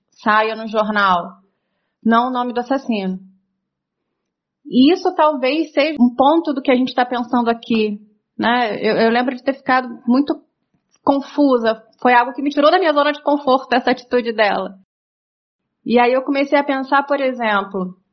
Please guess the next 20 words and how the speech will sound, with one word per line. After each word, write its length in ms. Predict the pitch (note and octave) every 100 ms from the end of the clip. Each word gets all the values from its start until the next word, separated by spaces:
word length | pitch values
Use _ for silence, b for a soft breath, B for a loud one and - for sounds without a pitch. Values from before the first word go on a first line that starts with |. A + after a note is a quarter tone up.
| _ _ _ _ _ _ _ _ _ _ _ _ _ -
no 220 | G#3 A3
tema 280 | A#3 A#3 B3+
comum, 600 | C4 B3 A#3+ A3+ G#3 - -
que 80 | G#3
todo 180 | G#3+
mundo 160 | A3+ A3+
passa 320 | G#3+ A3 A#3
por 160 | A3+ G#3+
esses 320 | G#3+ G#3 G3
estudos, 520 | G3+ - C4 A#3 G3 G3 b b
quando 180 | - A#3
a 20 |
gente 220 | B3 B3+ A#3
vai 160 | A#3+ A#3+
falar, 500 | B3+ A#3 A3+ A#3 A#3
por 120 | A3
exemplo, 360 | A3 A#3 B3+ A#3+
da 80 | B3
Segunda 400 | B3 A#3 B3 A#3+
Guerra. 500 | G3+ F3+ F3+ F3+